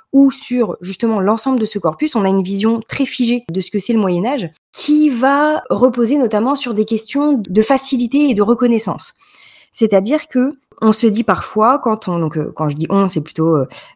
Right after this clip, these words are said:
euh, les scénaristes, les producteurs, les réalisateurs, les gens qui vont être investis dans la création d'une série. Euh, on a parfois tendance à se dire que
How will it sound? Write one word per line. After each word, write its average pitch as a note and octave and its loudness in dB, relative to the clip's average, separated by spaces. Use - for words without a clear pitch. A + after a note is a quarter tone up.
euh, D3 2
les D#3+ 4
scénaristes, F3+ 0
les F3 2
producteurs, F3 0
les E3+ 2
réalisateurs, D#3+ 0
les D#3+ 0
gens F3+ 0
qui - -12
vont E3 0
être D#3 -4
investis F3+ 0
dans E3+ 0
la B2+ -2
création G#3 0
d'une F3 -2
série. F3+ -4
Euh, E3 4
on G3+ 4
a A3 4
parfois B3+ 2
tendance A3+ 2
à F#3+ 2
se F#3 -2
dire A3 -2
que B3+ -2